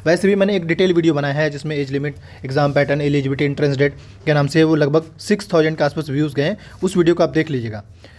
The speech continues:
अ, या मैं कोशिश करूँगा उस वीडियो का लिंक इस वीडियो के डिस्क्रिप्शन बॉक्स में मैं दे दूँ। खैर चलिए बात करते हैं, आपने फॉर्म फिल किया है तो आपको इस लिंक पे जाना है, अगर नहीं भी फिल किया तो भी इसी लिंक पे जाना है। क्यों? क्योंकि इसी लिंक के through आपके फॉर्म फिल होंगे। कौन कौन से क्लास का,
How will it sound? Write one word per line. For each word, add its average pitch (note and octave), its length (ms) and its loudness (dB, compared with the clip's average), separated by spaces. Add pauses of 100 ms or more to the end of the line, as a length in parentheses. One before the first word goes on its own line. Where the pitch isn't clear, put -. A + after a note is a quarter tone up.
(220)
अ, C#3 80 -4
या F3 260 4
मैं F3+ 160 0
कोशिश F#3 220 -2
करूँगा F#3+ 280 0
उस F3 120 -4
वीडियो E3+ 200 2
का E3+ 80 0
लिंक F3+ 160 -2
इस E3 80 -6
वीडियो D#3 220 -2
के D#3+ 120 -2
डिस्क्रिप्शन E3+ 360 -4
बॉक्स C#3+ 200 -2
में D#3 60 -4
मैं C3 120 0
दे A2 80 -8
दूँ। A2 140 -8
खैर C#3+ 220 0 (440)
चलिए F3+ 180 4
बात F3 220 2
करते E3+ 200 -2
हैं, F#3 80 -4
आपने E3 240 -6
फॉर्म D#3+ 200 -4
फिल E3 160 -4
किया D#3 160 -2
है A3+ 100 -6 (260)
तो D3+ 60 2
आपको D3 200 2
इस D#3+ 120 -2
लिंक D3+ 160 0
पे C#3+ 80 2
जाना A#2 200 -2
है, G#2 120 -6 (220)
अगर C#3+ 160 0
नहीं C#3+ 160 4
भी F3 60 0
फिल E3 180 2
किया E3+ 120 2
तो D3 120 2
भी C#3+ 80 0
इसी D3+ 160 0
लिंक D#3+ 160 0
पे D#3 60 2
जाना A2+ 220 -4
है। - 100 -14 (240)
क्यों? F3 120 2
क्योंकि F3 200 0
इसी E3+ 140 0
लिंक D#3 160 0
के E3 80 0
through D#3+ 180 2
आपके D3+ 180 -2
फॉर्म D3 240 -2
फिल D3 140 -2
होंगे। D3+ 200 -2 (280)
कौन E3+ 140 0
कौन F#3+ 140 2
से F#3+ 80 0
क्लास F#3 240 2
का, G3+ 160 -2